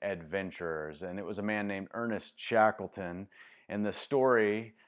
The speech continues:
of his adventure on the ship called the Endurance to the South Pole in Antarctica is one that has so many parallels to the story of Luke and Paul in Acts twenty-seven.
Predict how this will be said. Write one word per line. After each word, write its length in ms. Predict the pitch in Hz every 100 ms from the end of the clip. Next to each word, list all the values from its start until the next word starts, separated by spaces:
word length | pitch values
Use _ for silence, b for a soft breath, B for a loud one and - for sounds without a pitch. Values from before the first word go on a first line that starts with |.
| b
of 160 | 95
his 500 | 90 135 127 117 107 -
adventure 640 | 113 90 107 117 - 104
on 180 | 98 95
the 120 | 95
ship 420 | 90 - 135 131 -
called 300 | 110 101 92
the 100 | 95
Endurance 800 | 90 101 107 92 85 - - _
to 420 | - 101 92 90
the 120 | 85
South 400 | 90 - 104 101 -
Pole 260 | 113 98 90
in 100 | 90
Antarctica 720 | 90 92 98 90 90 82 82 B B B B
is 320 | 107 107 98
one 200 | 107 117
that 100 | 107
has 180 | 98 101
so 260 | - - 131
many 220 | 131 113
parallels 800 | - - 110 104 90 82 82 78
to 120 | -
the 80 | 90
story 540 | 85 - 95 87 82 80 B B B
of 440 | 95 90 85 76 - _ _ -
Luke 460 | 107 107 82 - -
and 340 | 101 92 90
Paul 580 | - 113 104 92 87 87 -
in 240 | 98 95
Acts 320 | 78 101 -
twenty-seven. 840 | - 101 92 80 - 104 85 76